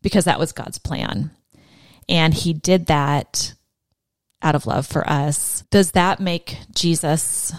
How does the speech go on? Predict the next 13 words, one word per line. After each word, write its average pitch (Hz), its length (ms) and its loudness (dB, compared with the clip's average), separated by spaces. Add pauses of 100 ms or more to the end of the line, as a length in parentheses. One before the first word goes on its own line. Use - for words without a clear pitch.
(120)
more 170 320 6
lowly 170 600 6 (320)
<laughs> - 300 -6
than 240 200 0
God? 151 420 -2 (420)
No. 202 800 8 (600)
Jesus 254 400 0
is 185 120 -4
fully 208 400 2
God. 143 500 -4 (360)
They 196 160 6
are 165 240 6
equal. 156 600 -6